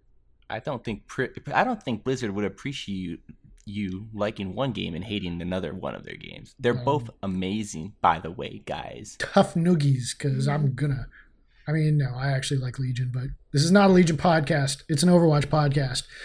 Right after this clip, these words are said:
Speaker 2: So we are going to, there's really not a lot of news yet. Everybody's still waiting on Sombra. Um,
Speaker 3: Mm-hmm.
Speaker 1: Oh,
Speaker 2: Any
Speaker 1: forever
Speaker 2: day
Speaker 1: wait.
Speaker 2: now,
Speaker 1: Hashtag forever.
Speaker 2: right? Yeah, when is BlizzCon? 'Cause that's probably when they're gonna show her off.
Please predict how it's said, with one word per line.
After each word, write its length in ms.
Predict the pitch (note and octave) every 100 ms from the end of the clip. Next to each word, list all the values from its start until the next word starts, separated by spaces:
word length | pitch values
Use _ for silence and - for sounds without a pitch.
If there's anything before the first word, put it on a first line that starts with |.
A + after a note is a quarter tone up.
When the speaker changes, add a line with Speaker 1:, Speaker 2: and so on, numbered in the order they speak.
| - - -
Speaker 2:
So 280 | - F3
we 200 | D3+ G#3+
are 160 | B3+ A3+
going 320 | G3 A3+ G#3+
to, 480 | - G#3 G3 F#3 - - - - -
there's 160 | F#3 F3+
really 340 | E3+ B3+ C4
not 160 | A#3+ G#3
a 40 |
lot 160 | G#3 G3
of 100 | F3
news 520 | E3+ F3+ F#3+ F#3 D#3+
yet. 240 | D#3 D#3 -
Everybody's 580 | E3 G3 G3+ G#3 G3+ -
still 360 | - D#3+ F3
waiting 240 | F3+ F#3+ F#3
on 140 | F3
Sombra. 720 | - F#3 F3+ D#3+ C#3+ D3 C#3 - -
Um, 520 | D3+ D3+ D3+ D3 C#3 - G3 -
Speaker 3:
Mm-hmm. 300 | G3+ G3+ G3
Speaker 1:
Oh, 240 | C#3 A2+
Speaker 2:
Any 220 | F3+ B3
Speaker 1:
forever 320 | C#4 A#3 C#4+ D#4
Speaker 2:
day 80 |
Speaker 1:
wait. 80 | D#4
Speaker 2:
now, 360 | C#4 C4+ C#4+ C#4+
Speaker 1:
Hashtag 420 | C4 A#3 F#3+ G3
forever. 560 | - F#2 G2+ G2+ A2 A2 - - _ _
Speaker 2:
right? 80 | G3 -
Yeah, 160 | C#3+ C3+
when 200 | F3 C#4+
is 120 | A#3+
BlizzCon? 600 | D#3 F3+ D#3 D#3 C#3 C#3
'Cause 160 | D3+ C#3+
that's 200 | F3+ -
probably 340 | F3 D#3 D3
when 140 | D3
they're 100 | C#3
gonna 160 | C3+ C3+
show 220 | - C#3
her 160 | B2+ A#2+
off. 380 | B2 B2 -